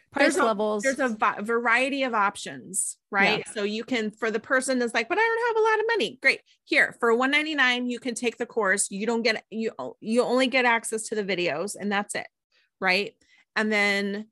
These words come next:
Speaker 2: if they want the membership, well, they need to commit to how long, how long are you gonna run this? Like, be realistic with yourself. How much time can you devote?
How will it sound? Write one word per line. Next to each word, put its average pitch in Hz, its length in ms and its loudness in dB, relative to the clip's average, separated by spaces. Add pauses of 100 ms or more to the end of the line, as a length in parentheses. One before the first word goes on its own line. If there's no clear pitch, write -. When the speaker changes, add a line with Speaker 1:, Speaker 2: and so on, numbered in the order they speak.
(260)
Speaker 2:
if 190 100 -8
they 214 100 4
want 208 200 0
the 233 60 -2
membership, 240 560 0 (320)
well, 202 420 0
they 208 120 0
need 214 160 2
to 214 60 -2
commit 214 480 -4
to 185 600 -2
how 196 200 -4
long, 185 420 -4 (180)
how - 160 -4
long 190 220 -4
are 190 80 -4
you 190 80 -4
gonna 196 200 -4
run 185 260 -4
this? 185 440 -4 (480)
Like, 185 180 -6
be 185 180 -2
realistic 208 560 -2
with 202 140 -8
yourself. 180 420 -2
How 196 100 -6
much 185 200 -8
time 190 200 -6
can 202 120 -8
you 190 120 -4
devote? 185 420 -4